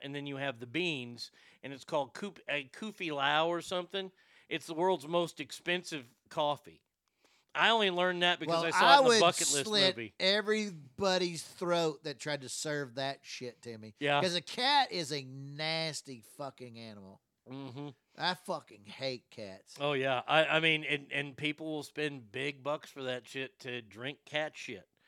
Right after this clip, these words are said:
Speaker 1: And a
Speaker 2: Oh.
Speaker 1: lot of people didn't know for the longest time, and then it was in that movie, The, uh, The Bucket List, with Nicholson and, uh, Morgan Freeman.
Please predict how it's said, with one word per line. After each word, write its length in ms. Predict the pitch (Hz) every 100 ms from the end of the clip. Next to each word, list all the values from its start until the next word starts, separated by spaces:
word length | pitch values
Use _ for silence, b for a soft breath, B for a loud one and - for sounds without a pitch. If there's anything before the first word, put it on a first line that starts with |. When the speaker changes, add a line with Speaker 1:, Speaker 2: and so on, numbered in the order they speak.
| 123 113 117
Speaker 1:
And 100 | 170
a 20 |
Speaker 2:
Oh. 20 |
Speaker 1:
lot 180 | 196 262
of 60 | 226
people 240 | 233 202
didn't 200 | 196 190
know 200 | 196 220
for 100 | 190
the 60 | 175
longest 340 | 170 170 165
time, 260 | 185 180 170
and 100 | 165
then 100 | 175
it 80 | 170
was 160 | 156
in 120 | 170
that 200 | 165 160
movie, 380 | 151 185 175 160
The, 300 | 139 147 147
uh, 340 | 139 127 123 120 b b b
The 80 | 139
Bucket 440 | 131 180 - 170
List, 320 | 120 95 - -
with 200 | 135 -
Nicholson 600 | 151 160 165 - 165 156
and, 420 | 139 139 135 135
uh, 240 | 131 123 120
Morgan 340 | 143 143 135
Freeman. 420 | 123 156 151 117